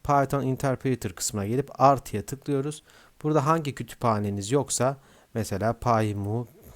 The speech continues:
PyMu P D F yok diyelim. Bunu tıklayıp install deyip kuruyoruz. Zaten böyle mavi görünüyorsa zaten kuruludur. Kurulu değilse de bu şekil kuruyoruz. Kurduktan sonra hemen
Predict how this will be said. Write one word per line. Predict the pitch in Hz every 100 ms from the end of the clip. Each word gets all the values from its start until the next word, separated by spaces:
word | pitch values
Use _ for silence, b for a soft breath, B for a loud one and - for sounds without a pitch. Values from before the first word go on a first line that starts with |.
| B B B _ _ _ _ _ _ _ - -
PyMu | 113 101 95 120
P | - 117
D | 120 120
F | -
yok | 98 -
diyelim. | 101 123 135
Bunu | 139
tıklayıp | 117 170 156 120 156 -
install | 151 135 - 104
deyip | 131 139
kuruyoruz. | 139 123 90 90 -
Zaten | 143 131 127 123
böyle | 127 110
mavi | 113 127 127 120
görünüyorsa | 107 92 92 -
zaten | 143 127 143
kuruludur. | - 120 95 90
Kurulu | - 143 139 113
değilse | 101 - 139
de |
bu | 135
şekil | - - 131
kuruyoruz. | - 107 107 104 - B B B B B B
Kurduktan | - 185 185 - 185
sonra | 156 135 113 123 170 - _ _ _ _ _ _ - -
hemen | 151 147 151